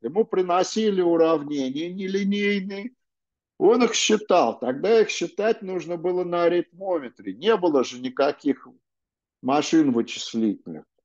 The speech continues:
Он считал, не понимая, что он делает. Тем не менее, ему это припомнили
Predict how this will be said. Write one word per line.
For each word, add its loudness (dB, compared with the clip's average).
Он 0
считал, 0
не -6
понимая, -6
что -2
он -8
делает. -8
Тем 4
не 4
менее, 2
ему 0
это 0
припомнили -2